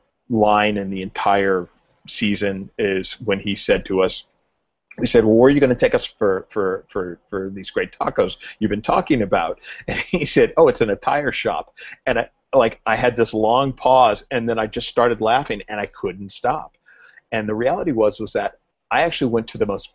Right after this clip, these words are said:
badass Mazatlan style, uh, uh, taqueria, like father and son, triple generation, you know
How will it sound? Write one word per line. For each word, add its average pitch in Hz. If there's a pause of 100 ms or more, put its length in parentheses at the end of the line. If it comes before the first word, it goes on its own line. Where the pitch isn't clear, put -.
(140)
badass 113 (480)
Mazatlan 113
style, 98 (440)
uh, 120
uh, 92
taqueria, 101
like 90
father 135
and 139
son, 104
triple 156
generation, 101 (600)
you 120
know 90